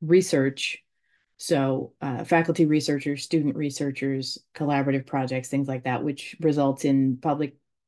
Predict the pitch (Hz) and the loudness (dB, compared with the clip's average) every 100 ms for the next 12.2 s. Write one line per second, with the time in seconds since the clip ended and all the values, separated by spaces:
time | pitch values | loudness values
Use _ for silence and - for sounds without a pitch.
0 | - - 175 170 170 160 160 156 156 151 | -12 -6 -2 0 2 2 2 0 -2 -4
1 | 151 143 143 139 _ _ _ _ _ 139 | -4 -2 -4 -6 _ _ _ _ _ -2
2 | 127 127 - 156 143 151 143 - 139 135 | 0 -2 -2 0 2 0 -2 -2 -2 -2
3 | 139 135 131 127 127 - - 139 147 143 | -2 -2 0 -2 -4 -6 -8 -4 -4 -2
4 | 135 135 135 139 _ _ _ _ _ _ | -2 -2 -2 -6 _ _ _ _ _ _
5 | 151 135 135 202 233 233 208 - 180 170 | -2 0 2 4 4 4 0 0 -2 2
6 | 160 151 170 151 160 151 139 151 143 151 | 2 2 -2 -2 -2 -4 -4 -4 -8 -8
7 | - 156 139 139 143 143 143 135 127 143 | -6 -2 -2 -2 -4 -2 -2 -2 -4 -6
8 | 135 135 127 185 208 202 185 175 147 139 | -4 -2 -2 2 4 4 2 2 2 -2
9 | 143 147 147 139 143 143 143 131 - 139 | -4 -4 -4 -2 -2 -2 -4 -6 -6 -4
10 | 135 135 123 127 123 151 233 233 240 208 | -2 -2 -4 -6 -6 2 4 4 4 2
11 | 160 - 185 160 - 160 143 147 139 135 | 2 0 2 2 2 -2 0 0 0 0
12 | 127 127 | -2 -4